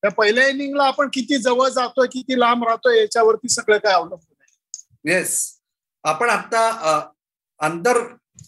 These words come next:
Speaker 2: खूप आहे आपल्यात, आपण अंतराच्या बाबतीत लांब आहोत, मनाने मात्र कायमच जवळ असतो. गौरव जोशी hopefully जास्त जवळ आपल्याबरोबर इथून पुढे येत राहील. तुम्ही मॅच एन्जॉय करा,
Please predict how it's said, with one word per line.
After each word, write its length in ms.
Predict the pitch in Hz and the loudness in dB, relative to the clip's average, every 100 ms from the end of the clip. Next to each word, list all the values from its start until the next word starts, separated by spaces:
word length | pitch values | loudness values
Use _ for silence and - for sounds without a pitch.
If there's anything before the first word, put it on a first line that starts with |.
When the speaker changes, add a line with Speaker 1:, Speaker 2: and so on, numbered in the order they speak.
| - | -18
Speaker 2:
खूप 260 | - 233 233 | -4 -2 0
आहे 120 | 196 | 0
आपल्यात, 420 | 185 180 170 175 | 0 -2 -6 -4
आपण 400 | 175 156 160 160 151 | -4 -2 -2 -2 -4
अंतराच्या 460 | 143 139 202 208 | -4 0 0 2
बाबतीत 280 | 208 190 202 180 | 2 2 -2 0
लांब 280 | 170 170 | 0 2
आहोत, 280 | 160 151 147 143 | 2 0 -2 -6
मनाने 260 | 139 160 190 | -2 0 0
मात्र 300 | 190 175 170 | 0 0 0
कायमच 360 | 160 156 185 | 0 2 2
जवळ 280 | 202 175 170 | 2 2 2
असतो. 480 | 156 151 - 139 143 - _ _ - | 0 -2 -2 -2 -2 -10 _ _ -4
गौरव 260 | 156 190 220 | 0 2 4
जोशी 260 | 214 202 214 | 2 0 0
hopefully 440 | 185 180 196 202 | -2 0 0 2
जास्त 320 | 190 180 - | 2 0 0
जवळ 340 | 208 208 208 202 | 2 4 4 2
आपल्याबरोबर 640 | 175 180 180 185 185 175 | -2 -2 0 2 4 2
इथून 300 | 170 180 185 | -2 -2 0
पुढे 180 | 185 180 | 2 2
येत 220 | 175 175 | 0 0
राहील. 400 | 151 139 131 127 _ _ _ _ _ _ _ | -2 -2 -4 -8 _ _ _ _ _ _ _
तुम्ही 160 | 196 220 | 0 2
मॅच 260 | 233 226 220 | 2 0 -2
एन्जॉय 300 | 202 208 196 | 0 0 2
करा, 320 | 185 180 | 0 0